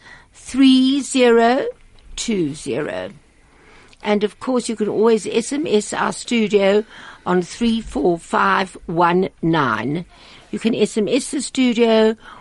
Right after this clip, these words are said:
or call us, but we would love you to call us. We'd love you to take part. And like last week,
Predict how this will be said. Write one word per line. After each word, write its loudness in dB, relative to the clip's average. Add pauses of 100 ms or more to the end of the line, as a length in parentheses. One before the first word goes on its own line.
or 2
call 0
us, -2
but -10
we -4
would -2
love -2
you -4
to -10
call -2
us. -2 (400)
We'd -4
love -2
you 0
to -10
take -4
part. -2 (360)
And -2
like -4
last 0
week, 2